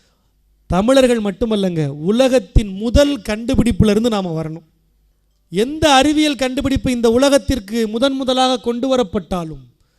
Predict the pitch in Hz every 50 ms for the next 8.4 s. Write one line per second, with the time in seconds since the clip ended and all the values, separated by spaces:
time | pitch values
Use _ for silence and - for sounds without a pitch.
0 | _ _ _ _ _ _ _ 156 139 160 156 202 254 269 285 302 - 196 - 269
1 | 269 262 262 262 247 262 269 262 247 220 208 220 226 233 226 247 226 214 202 196
2 | - 220 233 185 - 220 202 180 165 147 135 131 - _ _ _ _ _ _ _
3 | _ _ _ _ _ _ _ _ 190 214 247 254 208 214 208 208 247 294 311 302
4 | 320 311 302 302 311 311 302 302 294 277 269 262 - 277 262 208 294 269 294 285
5 | 247 - - 262 285 294 - - 269 269 269 277 254 254 269 285 294 294 220 247
6 | 269 254 262 269 - 277 262 240 214 196 185 170 160 147 147 156 160 180 - -
7 | 196 214 254 294 311 311 320 311 302 294 302 294 294 302 294 302 302 285 302 294
8 | - 269 233 233 202 196 156 151